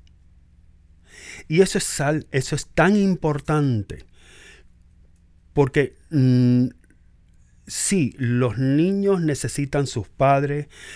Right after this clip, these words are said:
los niños necesitan su familia, los niños necesitan sus comunidades, pero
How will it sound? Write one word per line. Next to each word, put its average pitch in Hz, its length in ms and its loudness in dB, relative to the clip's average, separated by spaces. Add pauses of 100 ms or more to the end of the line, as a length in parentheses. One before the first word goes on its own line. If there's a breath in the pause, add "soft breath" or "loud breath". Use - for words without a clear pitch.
(120)
los 131 180 0
niños 143 260 0
necesitan 127 420 -4
su 120 140 -6
familia, 131 640 -2
los 110 220 -4
niños 127 260 0
necesitan 117 380 -4
sus - 180 -8
comunidades, 113 600 -2 (520 loud breath)
pero 131 340 2